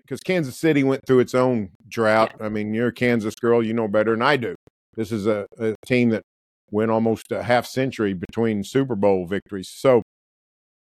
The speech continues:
Speaker 1: I've got, I, I'm pleased for the city of Kansas City. I love K C, like the Chiefs' success, like Andrew Reid, but I admit to a little fatigue.
Speaker 2: Well, and I have to tell you, I,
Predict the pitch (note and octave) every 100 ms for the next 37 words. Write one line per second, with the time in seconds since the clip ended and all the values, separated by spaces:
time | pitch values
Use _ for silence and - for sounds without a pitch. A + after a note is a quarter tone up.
0 | _ - B2 C#3+ C3 - _ _ _ C3+
1 | C3+ C3+ E3+ G3 F#3 - B2+ - D3+ C#3+
2 | - C3 B2+ B2+ B2+ B2+ A#2 D#3+ D3 F#3
3 | E3+ - E3 D#3 C#3 _ _ _ _ _
4 | _ _ _ _ - A2 C3+ - C3 -
5 | D3 - B2 - C#3+ C#3+ - A#2 C3 B2
6 | C3+ C3 C3 B2+ C3+ C3+ B2 A2+ A#2+ A#2+
7 | _ _ _ G2 G#2+ A2+ A#2 G2+ _ _
8 | - G#2 F#2+ G2 G#2 - G2 F#2 D2+ -
9 | _ - - - - - - F#3+ - A3+
10 | A3 A3+ G#3+ G#3+ A#3+ A#3+ A#3 G3+ G3+ G3
11 | F3 E3+ F#3+